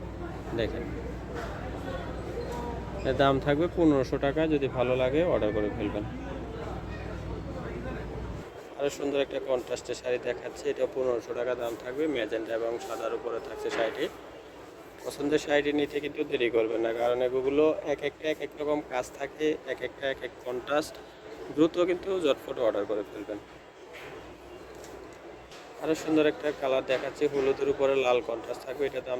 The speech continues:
থাকবে বারোশো টাকা, মাত্র বারোশো টাকা হলে কিন্তু এই শাড়িটি সংগ্রহ করতে পারবেন ঘোমটা শোরুম থেকে। অনেক, অনেক বেশি সুন্দর দেখেন শাড়িগুলো। এটার দাম থাকবে বারোশো টাকা। আরও সুন্দর একটা শাড়ি দেখাচ্ছি, দেখেন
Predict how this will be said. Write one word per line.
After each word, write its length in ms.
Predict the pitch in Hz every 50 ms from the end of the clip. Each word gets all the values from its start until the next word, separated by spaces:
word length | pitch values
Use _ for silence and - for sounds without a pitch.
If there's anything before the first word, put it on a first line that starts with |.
| 123 135
থাকবে 180 | 131 139 147 147 143 139
বারোশো 300 | 123 110 107 - - 104 104
টাকা, 120 | 107 110 104 104 104
মাত্র 160 | 107 - 127 113 117 117
বারোশো 260 | 117 123 123 - - 131
টাকা 120 | 127 127 139
হলে 100 | 143 139 151
কিন্তু 160 | 147 160 175 190 - - - - - - - - - - 139
এই 60 | 143 139 -
শাড়িটি 240 | 160 160 160 165 165 165 -
সংগ্রহ 220 | 165 160 160 160 156 165
করতে 180 | 165 - - 170 175
পারবেন 220 | 175 170 185 185 180 156 143
ঘোমটা 260 | 135 135 131 135 131 123 -
শোরুম 260 | - 123 117 120 120 113 -
থেকে। 180 | 120 110 - - - - 165 160 160
অনেক, 200 | 165 170 170 170 160 147 151
অনেক 140 | 151 156 151 147 143
বেশি 180 | 127 147 139 - -
সুন্দর 260 | 135 123 120 117 110 -
দেখেন 180 | 117 117 113 113 113
শাড়িগুলো। 400 | 120 113 113 113 113 113 107 110 107 - - - - - - - - - - - - - -
এটার 160 | 131 147 147 151 151
দাম 100 | 147 147 143
থাকবে 180 | 165 165 185 190 185 170
বারোশো 280 | 135 113 113 - 110 101 98
টাকা। 160 | - - - - - - - - - - - - - - - - - - - - - - - - - - - - - - - - - - - - - - - - - - - - - - - - - - 311 - - - - 254 262 254 240 233 - -
আরও 140 | 135 147 147 - -
সুন্দর 240 | 147 156 156 156 151 147 139
একটা 140 | - 139 127 -
শাড়ি 180 | - 127 123 120 - 123
দেখাচ্ছি, 340 | - 139 - 123 - - - - 107
দেখেন 220 | 104 - 190 196